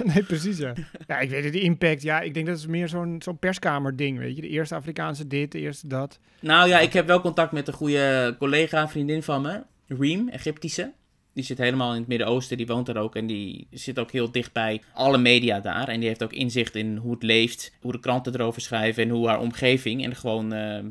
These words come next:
Speaker 2: Arabische Henk en Ingrid hierop reageren. En, en kennelijk leeft het best wel.
Speaker 1: Oké.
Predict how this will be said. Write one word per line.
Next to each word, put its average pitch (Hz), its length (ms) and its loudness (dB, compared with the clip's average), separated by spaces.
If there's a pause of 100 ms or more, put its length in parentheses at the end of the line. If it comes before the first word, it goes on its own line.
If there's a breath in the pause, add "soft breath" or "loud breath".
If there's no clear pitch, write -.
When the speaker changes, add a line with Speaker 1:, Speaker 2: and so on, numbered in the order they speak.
(100)
Speaker 2:
Arabische 117 420 0
Henk 120 160 0
en 120 80 0
Ingrid 127 560 -2
hierop 120 240 -4
reageren. 107 480 -4
En, 127 220 -6
en 127 80 -6
kennelijk 131 500 -2 (120)
leeft 139 240 2
het 127 120 -6
best 127 200 6
wel. 143 360 -4 (320)
Speaker 1:
Oké. 135 300 -12